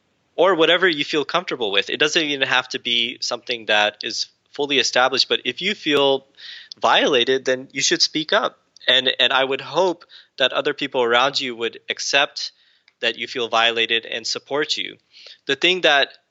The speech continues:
happens often in the reverse is that the, the pir, maulana, murshid will use their title to be abusive, to be exploitative, and then there's a sense of just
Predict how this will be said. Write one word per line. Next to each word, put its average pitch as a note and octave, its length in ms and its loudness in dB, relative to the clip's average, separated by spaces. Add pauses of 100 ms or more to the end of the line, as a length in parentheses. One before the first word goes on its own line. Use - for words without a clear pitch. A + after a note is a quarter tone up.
happens C#3 480 -4
often C3 720 -6
in A#2+ 100 -10
the A#2 140 -8
reverse B2 680 -2 (720)
is B2 240 0
that A#2 360 2 (180)
the, A2 400 -6 (120)
the A#2 100 -6
pir, C#3 340 0
maulana, B2 500 0
murshid B2 440 -2 (560)
will A#2+ 180 -6
use D3 300 -4
their C3 140 2
title B2 640 0 (500)
to A#2 560 -2
be B2+ 180 2
abusive, C3 580 -2
to - 140 -6
be B2 180 2
exploitative, A2+ 800 -2 (380)
and B2 180 2
then B2 300 2 (280)
there's B2 280 -2
a B2+ 100 -6
sense C#3 320 -4
of A#2+ 140 0
just - 360 -2